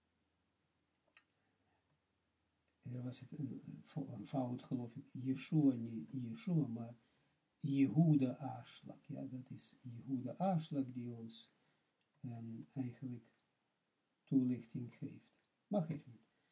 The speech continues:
Waarom? Dat is, dan zegt hij, kijk wat, wat hij ons zegt. En het geheim van deze kwestie is, omdat, zie hier, het is bekend dat alle klipot worden gemaakt, komt, komen uit,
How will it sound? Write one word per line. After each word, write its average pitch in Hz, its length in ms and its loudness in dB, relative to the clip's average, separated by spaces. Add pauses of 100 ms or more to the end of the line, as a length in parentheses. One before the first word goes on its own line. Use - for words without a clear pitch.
(260)
Waarom? 233 640 12
Dat 156 200 4
is, 147 280 4
dan 269 240 10
zegt 160 320 6
hij, 151 240 6
kijk 240 340 4
wat, 190 260 6
wat 180 420 6
hij 170 80 4
ons 160 280 6
zegt. - 360 -6 (960)
En 165 180 12
het 156 140 12
geheim 143 440 8
van 135 360 6
deze 143 320 6
kwestie 120 520 -2
is, 131 220 -2
omdat, 135 380 4
zie 202 220 4
hier, 113 300 -4 (340)
het 175 160 0
is 175 160 6
bekend 156 540 6
dat 156 180 4
alle 269 280 10
klipot 226 520 4
worden 202 460 4 (420)
gemaakt, 175 720 6
komt, 170 480 4 (180)
komen 175 440 8
uit, 135 440 4